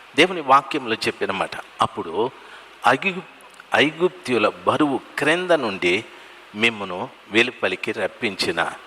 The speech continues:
మీ దేవుడైన యెహోవా నేనే అని మీరు తెలుసుకొందురు. ఐగుప్త్యుల బరువు క్రింద నుండి. నా చేతి మీద ఒక పుస్తకం ఉంది,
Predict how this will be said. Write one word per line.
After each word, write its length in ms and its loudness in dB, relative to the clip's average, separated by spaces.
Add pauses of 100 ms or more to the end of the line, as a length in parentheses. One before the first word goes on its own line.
(280)
మీ 200 0
దేవుడైన 720 0 (160)
యెహోవా 440 -2
నేనే 420 -4 (200)
అని 360 -2 (380)
మీరు 200 2
తెలుసుకొందురు. 840 -2 (520)
ఐగుప్త్యుల 880 0 (440)
బరువు 440 2
క్రింద 440 -4
నుండి. 420 -6 (580)
నా 160 2
చేతి 420 0
మీద 200 0
ఒక 160 2
పుస్తకం 640 0
ఉంది, 300 -12